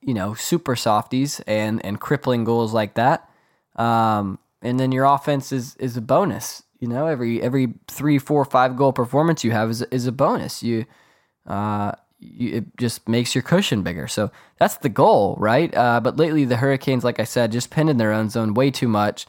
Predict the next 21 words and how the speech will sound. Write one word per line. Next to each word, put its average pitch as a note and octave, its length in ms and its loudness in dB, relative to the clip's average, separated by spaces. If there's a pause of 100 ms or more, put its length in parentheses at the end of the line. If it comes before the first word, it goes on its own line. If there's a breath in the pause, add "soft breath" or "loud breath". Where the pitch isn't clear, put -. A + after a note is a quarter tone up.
(180 soft breath)
It's - 100 -20
causing A2+ 360 2
them G#2 80 0
to - 40 -10
take - 180 -4
some - 140 -8
penalties, D#3+ 640 2
and G#2 500 -4
then, A2+ 220 0
you A2 100 0
know, G#2 100 0
the G2+ 100 -6
penalty C#3+ 360 0
kill D3+ 180 2
has C3+ 120 0
been D3 180 0
struggling, C#3+ 580 2 (840 soft breath)
uh, C3 540 4 (400)
re-, C3 300 0
here, C3+ 260 2
like, G#2+ 220 0